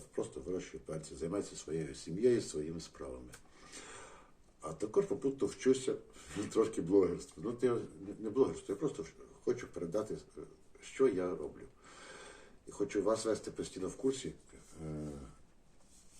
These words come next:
щоб ви побачили всю хронологію від початку до кінця, від підготовки до самого кінця,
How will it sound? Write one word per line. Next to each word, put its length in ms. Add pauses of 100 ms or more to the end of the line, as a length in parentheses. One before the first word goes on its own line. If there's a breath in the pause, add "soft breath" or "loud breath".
(120)
щоб 200
ви 140
побачили 420
всю 200
хронологію 460
від 120
початку 460
до 140
кінця, 380 (120)
від 220 (300 loud breath)
підготовки 480
до 140
самого 340
кінця, 340